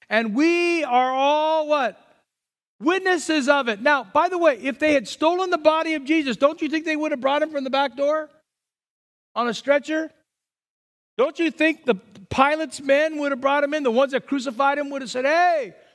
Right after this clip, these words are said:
Peter, you're a blasphemer. Jesus is dead. He's not alive at all. Look at him. Here's his body. How many remember him?"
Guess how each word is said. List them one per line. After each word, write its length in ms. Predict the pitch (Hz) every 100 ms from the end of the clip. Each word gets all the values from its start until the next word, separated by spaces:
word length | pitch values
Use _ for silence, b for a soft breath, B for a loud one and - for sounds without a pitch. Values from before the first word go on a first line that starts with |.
| b b
Peter, 300 | - 339 330
you're 200 | 285 320
a 60 | 294
blasphemer. 1000 | 269 320 330 - 311 302 285 269 202 - b b _
Jesus 400 | 269 320 311 247
is 160 | 269
dead. 360 | 208 269 320 302
He's 160 | 302 277
not 200 | 302 302
alive 480 | 269 285 311 330
at 120 | 294 294
all. 440 | 330 370 359 262
Look 220 | 302 349
at 160 | 339 294
him. 80 | 277
Here's 180 | 330
his 140 | 330 294
body. 360 | 311 320 294 214 B
How 180 | - 349
many 180 | 381 359
remember 500 | 359 359 370 370 349
him?" 380 | 311 311 285